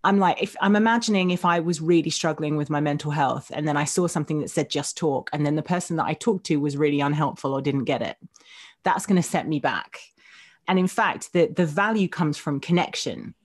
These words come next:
So it's, it's just as valuable to teach people how to listen properly and, and empathize.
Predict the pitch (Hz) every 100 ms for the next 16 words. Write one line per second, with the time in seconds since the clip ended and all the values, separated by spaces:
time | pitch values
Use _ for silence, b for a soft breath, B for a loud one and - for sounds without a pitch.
0 | - 165 135 190 - 165 - 214 208 165
1 | 151 170 170 156 143 - - 170 143 -
2 | 147 151 135 147 - 143 147 - 123 98
3 | 110 - - 151 - 127 127 123 127 127
4 | - 147 139 139 143 127 120 -